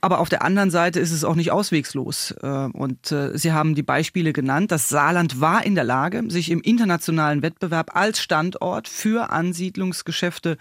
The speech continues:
durchzusetzen. Das ist erst einmal gut. Und das heißt aber auch, wenn die Rahmenbedingungen sich noch mal verbessern, dann sind und bleiben wir wieder erste Wahl. Das ist, glaube ich, erst einmal auch eine positive Nachricht.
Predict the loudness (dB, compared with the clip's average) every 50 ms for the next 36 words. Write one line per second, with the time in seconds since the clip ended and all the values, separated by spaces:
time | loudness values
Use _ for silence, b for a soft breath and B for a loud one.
0 | B B B B B _ -2 0 2 2 0 0 -2 -2 -2 0 0 -2 -2 -2
1 | -2 -4 -4 -6 -8 B B B B B B -2 -2 0 0 0 0 0 0 0
2 | -2 -2 0 0 -2 -2 -2 -2 -2 -2 -4 -6 B B B B B B B B
3 | B -4 -2 -2 -2 0 0 0 0 0 0 -2 -2 -2 -2 0 0 0 0 -2
4 | -2 -2 -2 0 0 0 0 0 0 0 0 0 0 0 2 2 0 0 0 -2
5 | -2 -2 -2 -2 -2 -2 -2 -2 -4 -2 0 -2 0 0 0 0 0 -2 -2 -2
6 | -2 -2 0 0 0 0 -2 -2 -2 -4 -2 -2 0 0 0 0 0 -2 0 -2
7 | -2 -2 -2 -2 -2 -2 -2 -2 -2 -2 -2 -2 -4 -6 -8 -12 -6 -4 -4 -4
8 | -4 -4 -2 -2 -2 -2 -2 -2 -4 -4 -2 -2 0 0 0 0 0 0 0 0
9 | 0 0 0 0 -2 -2 0 -2 -2 -2 -2 -2 0 0 2 2 2 2 2 0
10 | 0 0 0 -2 -8